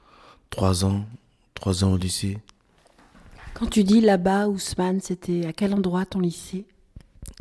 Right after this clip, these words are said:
Speaker 1: Ah, en fait, mon lycée, c'est à Paris.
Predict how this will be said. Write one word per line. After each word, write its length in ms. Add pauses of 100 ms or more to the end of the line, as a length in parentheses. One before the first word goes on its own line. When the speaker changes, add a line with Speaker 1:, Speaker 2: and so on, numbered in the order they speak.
(340)
Speaker 1:
Ah, 200
en 60
fait, 300
mon 180
lycée, 300
c'est 640 (140)
à 80
Paris. 420